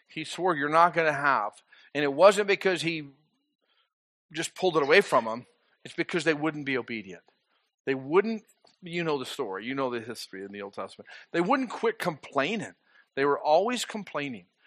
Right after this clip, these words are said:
No matter what God did, no matter what he provided, "Oh, it was better back in Egypt." Oh, what, in captivity, making bricks and getting beat? And you're saying that was better? They did. That's literally what they're saying. Even though God was providing all these different things.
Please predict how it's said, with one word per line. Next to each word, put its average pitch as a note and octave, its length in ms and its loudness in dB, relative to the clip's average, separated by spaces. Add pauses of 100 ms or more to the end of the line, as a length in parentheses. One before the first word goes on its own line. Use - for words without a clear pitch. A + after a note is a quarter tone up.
(160)
No D#3 60 -2
matter F3 220 8
what F#3 340 6
God A3 280 4
did, D3 180 -2
no C#3+ 60 -6
matter C#3 180 0
what D#3+ 200 2
he A3+ 80 0
provided, B2+ 600 2 (200)
"Oh, A3+ 240 12
it A#3+ 100 8
was G3 180 2
better G3 300 10
back F#3 260 10
in F3 100 0
Egypt." D#3+ 440 -2 (340)
Oh, G3 60 4
what, D#3+ 200 4
in C#3+ 140 -2
captivity, D#3 880 0 (280)
making C#3+ 480 2
bricks C#3+ 320 0
and C3 160 -4
getting C3+ 420 -6
beat? C3+ 360 -2 (480)
And B2+ 100 -4
you're C#3+ 120 -2
saying C#3+ 280 0
that C#3+ 160 0
was B2 180 -6
better? C#3 460 0 (600)
They D3+ 260 -2
did. F#3 280 2
That's C3+ 200 -2
literally D#3+ 240 -4
what D#3+ 100 -4
they're D3+ 120 -2
saying. E3+ 400 -4
Even E3+ 220 -4
though E3+ 100 -2
God D3+ 200 4
was D3 120 -8
providing D#3 520 0
all D#3+ 180 0
these G#3 140 -4
different F3+ 320 -10
things. C3 400 -6